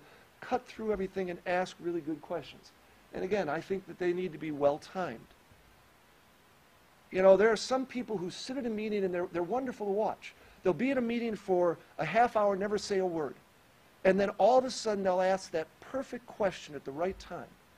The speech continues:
that brings everything into focus and that really moves that, uh, moves the meeting of the organization forward.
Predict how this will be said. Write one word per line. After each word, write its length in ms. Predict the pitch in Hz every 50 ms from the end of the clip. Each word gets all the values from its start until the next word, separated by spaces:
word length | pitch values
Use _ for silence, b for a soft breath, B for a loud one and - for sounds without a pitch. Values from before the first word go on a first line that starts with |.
| - - - _ - - - - - _ _ - - _ _
that 180 | 170 170 160 139
brings 360 | 170 185 185 185 196 165 160
everything 440 | 202 202 220 240 - - 220 214 214
into 160 | 214 202 196
focus 460 | - - 202 185 - - - - - - - - - _ - - - - _ _ _ _ _ _ _ _
and 140 | 180 175 170
that 80 | 175 185 170
really 400 | 165 202 220 233 233 233 233 214
moves 400 | 214 202 202 208 208 202 170 185
that, 160 | 196 196 196
uh, 240 | 180 - 165 165 -
moves 320 | 175 170 208 233 220 185 175
the 80 | 196
meeting 340 | 202 202 208 202 202 202 190
of 100 | 190 170
the 80 | 170 175
organization 640 | 180 185 185 175 170 160 143 170 170 151 - 156 147
forward. 340 | - 160 143 131 - -